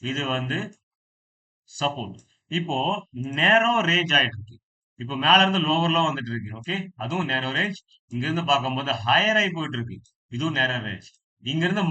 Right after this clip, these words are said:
மார்க்கெட் சப்போஸ் பிரேக் டவுன் ஆனாலும் சரி, இல்ல பிரேக் அப் ஆனாலும் சரி, செமையான ஒரு மொமெண்டம் காத்துட்டு இருக்கு டியூஸ்டே. ஓகே, இந்த ஏரியா ரொம்ப இம்பார்ட்டன்ஸ் ஏரியா. ஏரியாஸை ரொம்ப கொஞ்சம் மார்க் பண்ணிக்க. எப்படி ட்ரெண்ட் லைன் வரையறதுக்காக நான் உங்களுக்கு டிரா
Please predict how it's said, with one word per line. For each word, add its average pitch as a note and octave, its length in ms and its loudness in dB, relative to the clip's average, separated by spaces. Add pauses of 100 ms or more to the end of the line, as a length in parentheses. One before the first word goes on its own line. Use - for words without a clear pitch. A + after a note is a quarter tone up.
மார்க்கெட் F#3 460 4
சப்போஸ் D3 400 -6
பிரேக் E3 240 0
டவுன் D#3 200 0
ஆனாலும் C3 320 -2
சரி, F#2 140 -10 (440)
இல்ல C#3+ 260 2 (120)
பிரேக் D#3 280 -2
அப் C3+ 120 -4
ஆனாலும் B2 260 -4
சரி, - 140 -14 (480)
செமையான D#3 420 2 (100)
ஒரு C3 180 -4
மொமெண்டம் A#2+ 560 -2 (120)
காத்துட்டு G#2+ 340 -8
இருக்கு B2 200 -10 (520)
டியூஸ்டே. A#2+ 340 -8 (840)
ஓகே, B2 160 -4 (580)
இந்த B2 120 -2 (100)
ஏரியா D#3+ 260 4
ரொம்ப C#3+ 140 -4 (140)
இம்பார்ட்டன்ஸ் D3+ 560 4
ஏரியா. B2+ 260 -4 (640)
ஏரியாஸை D3+ 460 -2
ரொம்ப B2+ 180 -6
கொஞ்சம் B2+ 260 -4
மார்க் C3+ 200 2
பண்ணிக்க. B2+ 260 -6
எப்படி B2+ 220 -4
ட்ரெண்ட் B2+ 200 -2
லைன் C3 160 0
வரையறதுக்காக A#2+ 640 -2
நான் B2 100 -4
உங்களுக்கு A2 320 -8
டிரா A#2 120 0